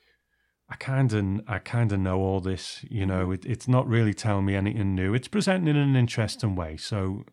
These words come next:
Speaker 1: that, that's fine. But whereas I thought The Who of You was kind of stretching the boundaries of the Twilight Zone a bit and trying something a little bit different,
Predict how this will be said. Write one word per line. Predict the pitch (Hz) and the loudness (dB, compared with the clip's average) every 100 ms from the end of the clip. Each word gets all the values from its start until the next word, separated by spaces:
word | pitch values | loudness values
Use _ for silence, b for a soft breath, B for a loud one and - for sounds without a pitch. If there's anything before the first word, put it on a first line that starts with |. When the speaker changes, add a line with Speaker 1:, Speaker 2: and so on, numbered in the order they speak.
| - - | -18 -16
Speaker 1:
that, | - _ _ | -16 _ _
that's | 123 - | -6 -6
fine. | - 107 92 90 87 - | -4 -2 0 0 -4 -2
But | 101 95 - b b b b _ | -2 -2 -8 b b b b _
whereas | 117 123 131 123 | 0 2 4 4
I | 117 113 | 4 2
thought | - - 113 104 104 98 _ | 0 -6 -2 0 0 -2 _
The | 110 85 | -8 -4
Who | 104 | -2
of | 98 85 | -2 -4
You | 95 101 95 | -2 0 0
was | 95 90 90 | -2 -4 -6
kind | - 101 95 95 | -6 -2 0 0
of | 95 87 b b b _ | -2 -4 b b b _
stretching | - - 127 - 117 104 | -14 -2 -2 2 0 2
the | |
boundaries | 90 110 113 107 104 98 | 2 2 4 2 2 0
of | 101 | -2
the | 95 | -4
Twilight | - 117 113 113 101 90 | -4 0 2 2 0 -2
Zone | 104 92 | -2 -2
a | 92 | -2
bit | 98 92 90 - _ _ _ _ | -2 -4 -4 -12 _ _ _ _
and | 95 92 | -6 -4
trying | - 101 | -2 -2
something | 95 127 120 | -2 -4 -2
a | 117 | -2
little | 131 | 0
bit | 110 104 | -4 -4
different, | - 113 - 107 90 | -2 -2 -2 -2 -2